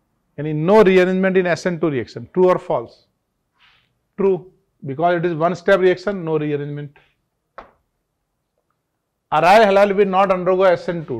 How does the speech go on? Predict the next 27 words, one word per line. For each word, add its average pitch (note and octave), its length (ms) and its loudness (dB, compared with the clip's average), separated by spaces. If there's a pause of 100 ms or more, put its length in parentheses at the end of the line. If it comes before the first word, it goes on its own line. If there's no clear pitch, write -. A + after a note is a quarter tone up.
(140)
true F#3 180 4
or E3+ 120 4
false? A#2 500 -6 (1600)
Aryl F#3 340 2
halide G#3 240 4
मतलब A3 360 -6 (180)
aromatic G3 500 -2
halide, D3 420 -6 (2000)
क्या E3+ 100 -4
इसमें F#3+ 360 -6
एस F#3+ 240 -4
एन G#3 160 -4
टू A3 180 -2
होगा? F3 280 0 (540)
ये F#3 140 0
हमने G3+ 180 -2
कई G3+ 220 0
बार G#3+ 240 4
डिस्कस F#3+ 340 -4
कर E3+ 160 -2
लिया D#3 220 -4
कि - 140 -14 (160)
एस E3+ 220 -6 (100)
पी A3 120 0
टू A3 220 -2 (100)
carbon E3+ 440 2
will F3+ 160 -2